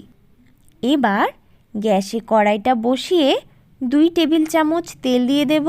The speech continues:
তেলটা গরম হলে মেখে রাখা মাছগুলো তেলের মধ্যে সাবধানে দিয়ে দিচ্ছি। হালকা হাতে নাড়াচাড়া করে বাটিটা ধুয়ে সামান্য জল দিয়ে ঢাকা দিয়ে দেব।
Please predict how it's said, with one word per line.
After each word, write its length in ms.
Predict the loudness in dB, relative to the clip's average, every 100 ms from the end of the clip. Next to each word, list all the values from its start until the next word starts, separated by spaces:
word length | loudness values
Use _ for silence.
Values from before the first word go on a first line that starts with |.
| 0 -2 -16 -18 -18 -18 -20 -20 -20 -20 -20 -6
তেলটা 420 | 0 2 2 2 0 4
গরম 280 | 4 4 0
হলে 320 | 0 2 4 2 -2 -10 _ -8
মেখে 400 | -2 -2 -2 0
রাখা 300 | 2 0 -2 -2
মাছগুলো 720 | 0 0 -2 -2 0 2 2 0 -10 _ _ -2
তেলের 340 | 0 2 0
মধ্যে 420 | -2 -6 -6 -6 -6 -8 _ _
সাবধানে 600 | -6 -4 -4 -6 -4 -4 -2
দিয়ে 200 | -4 -4
দিচ্ছি। 420 | -8 -14 -16 -14 -16 -20 _ _ -20 _ _ _
হালকা 480 | -4 0 0 0 -2
হাতে 340 | 0 -2 0 0
নাড়াচাড়া 640 | 2 2 2 2 2 4 0 2
করে 240 | 2 2 0 -4 -16 -20 -18 -4
বাটিটা 500 | 0 0 -2 -2 0
ধুয়ে 340 | -2 -4 -2 -2
সামান্য 480 | -2 -6 -2 -2 -2 -2
জল 260 | 0 2 2
দিয়ে 220 | 0 -2 -2 -4
ঢাকা 280 | -6 -2 -2
দিয়ে 220 | -2 -6
দেব। 200 | -8 -12